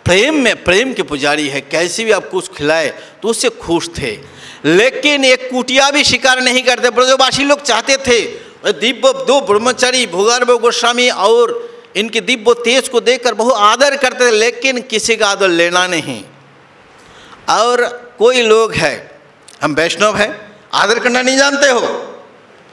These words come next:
मुझे ये दो, मुझे ये दो, अच्छा कमरे दो रहने के लिए, ये मैं छिनियार भक्त हूँ।" वो देते हैं, लेते नहीं हैं। वो ज-, वो चाहते हैं ब्रजवासी लोग कुटीर ब-,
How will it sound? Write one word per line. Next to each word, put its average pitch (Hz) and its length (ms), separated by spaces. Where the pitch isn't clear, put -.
मुझे 226 340
ये 262 80
दो, 254 300
मुझे 214 240
ये 247 80
दो, 240 80
अच्छा 247 260
कमरे 214 400
दो 254 140
रहने 233 300
के 233 100
लिए, 247 160
ये 247 400
मैं 226 160
छिनियार 233 400
भक्त 233 260
हूँ।" 254 400
वो 170 140
देते 170 520
हैं, 143 140
लेते 139 480
नहीं 123 320
हैं। - 220
वो 208 160
ज-, - 200
वो 202 140
चाहते 202 520
हैं 220 160
ब्रजवासी 202 320
लोग 202 140
कुटीर 247 280
ब-, 226 200